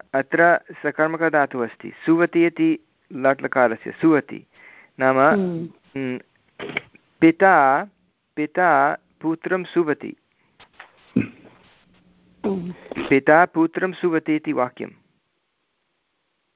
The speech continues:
Speaker 2: हम्म।
Speaker 1: सकर्मकधातुः अस्ति।
Speaker 2: सकर्मक, अस्तु।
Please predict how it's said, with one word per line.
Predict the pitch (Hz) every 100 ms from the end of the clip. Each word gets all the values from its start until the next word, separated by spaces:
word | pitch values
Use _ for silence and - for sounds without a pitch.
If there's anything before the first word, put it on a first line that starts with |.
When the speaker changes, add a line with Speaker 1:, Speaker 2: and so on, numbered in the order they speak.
| _ _ _ _ _ -
Speaker 2:
हम्म। | 202 185 165
Speaker 1:
सकर्मकधातुः | 156 139 143 139 139 143 - - - 120 117 120 110
अस्ति। | - - 95 - - _ _ _ -
Speaker 2:
सकर्मक, | - 214 214 196 190 - -
अस्तु। | - 196 - 202 - - 330 - - 180